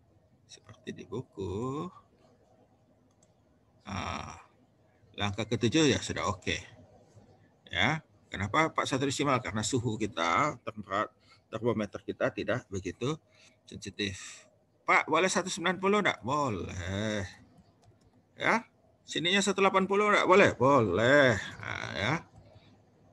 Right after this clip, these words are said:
Eh, satu delapan puluh, satu delapan puluh. Nah, oke. Ininya berapa? Satu tujuh puluh. Boleh, suka-suka aja. Ini satu tujuh puluh juga, Pak, boleh.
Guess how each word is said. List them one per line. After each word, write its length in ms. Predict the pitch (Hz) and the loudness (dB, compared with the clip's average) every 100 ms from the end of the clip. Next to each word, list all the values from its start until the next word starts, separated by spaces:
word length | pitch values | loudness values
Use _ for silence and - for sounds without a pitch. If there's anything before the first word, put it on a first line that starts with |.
| - - - _ | -16 -16 -16 _
Eh, 160 | 82 139 | -2 -2
satu 400 | - - - 87 | -4 -10 -6 -6
delapan 240 | 85 87 | -6 -8
puluh, 240 | - - 90 - | -8 -6 -6 -4
satu 400 | 95 101 - 101 | -2 -2 0 0
delapan 320 | 101 92 98 | 0 -2 -4
puluh. 240 | 107 101 - _ _ | -6 -8 -12 _ _
Nah, 240 | - - | -20 -20
oke. 220 | _ - 55 _ _ _ _ | _ -20 -20 _ _ _ _
Ininya 160 | 139 180 175 | -10 -4 0
berapa? 240 | 196 175 | 2 2
Satu 240 | 151 139 | 0 -4
tujuh 240 | 151 151 156 | -2 -2 -2
puluh. 320 | 170 180 120 | 2 2 0
Boleh, 640 | - 120 104 92 113 131 | -4 -4 -4 -4 -2 -2
suka-suka 560 | 120 - - - - 180 | -2 -6 -10 -10 -8 -6
aja. 400 | 214 175 101 139 - _ _ | -4 -2 -2 -4 -10 _ _
Ini 80 | - | -8
satu 320 | 190 185 202 | -4 -2 0
tujuh 240 | 190 185 180 | 2 2 2
puluh 240 | 185 185 | 2 4
juga, 240 | 202 202 | 2 0
Pak, 160 | - - | 0 -2
boleh. 720 | 95 90 85 117 151 165 147 | -2 -2 -2 -2 -4 -4 -8